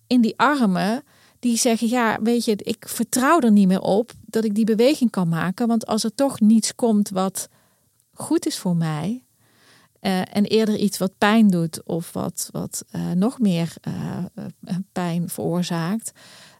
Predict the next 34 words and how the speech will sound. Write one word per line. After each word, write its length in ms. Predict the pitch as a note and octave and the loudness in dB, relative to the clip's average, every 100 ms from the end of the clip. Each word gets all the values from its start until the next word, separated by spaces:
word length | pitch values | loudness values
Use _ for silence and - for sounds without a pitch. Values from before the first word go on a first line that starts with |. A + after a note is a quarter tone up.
| _ | _
eh, 240 | - F3+ F3 | -2 0 0
of 140 | F3+ | -2
verwarring, 680 | - E3+ F3 E3+ E3 F3+ G#3+ - - _ _ _ - | -2 -2 -2 -2 0 -2 -2 -8 -20 _ _ _ -6
ik 140 | B3 | -2
kan 160 | C#4 C#4+ | 0 0
het 120 | G#3 | 0
maar 140 | G3 | 0
beter 300 | G3 G3 G3 | 0 0 -2
alleen 400 | - E3+ G#3+ A3+ | -4 -2 0 0
gaan 180 | F3+ D#3+ | 0 -4
doen." 260 | D#3+ D#3+ - _ _ _ _ _ _ _ _ _ _ - | -6 -8 -12 _ _ _ _ _ _ _ _ _ _ -6
En 180 | G#3+ G3+ | -2 0
dan 320 | G3 F#3+ F3+ - | 0 -2 -4 -6
panseren 520 | - B3+ D4 - G3 E3 | 0 0 0 -2 -2 -2
we 120 | - | -2
ons 180 | F3 F3 | -4 -4
hart, 500 | F3+ A3+ C#4+ - - | 0 0 0 -4 -10
we, 340 | D#3+ - - | -10 -10 -12
we 100 | - | -10
sluiten 460 | F3 G3+ A#3 C4 - | -6 0 0 0 -2
ons 120 | F3+ | -6
hart 400 | F3 F3+ G#3 - - - - - _ _ | -2 -2 -2 -6 -18 -20 -20 -20 _ _
en 180 | A#3 A3+ | 0 2
we 60 | |
reiken 380 | G#3 A3+ B3+ A3+ | 2 0 -2 -4
de, 80 | F3+ | -6
we 80 | G3 | -6
stoppen 420 | - - C4+ - | -6 -4 -4 -4
eigenlijk 320 | G3 G#3+ G3 | -4 -4 -4
met 180 | F#3 - | -6 -4
uitreiken. 580 | G3+ A3+ - D#3+ D#3+ F3+ | -2 -2 -4 -6 -4 -6
We 60 | |
stoppen 420 | F#3 - A3 G#3 F#3 | -6 -4 -4 -2 0
met 280 | F#3 F#3 | 0 -4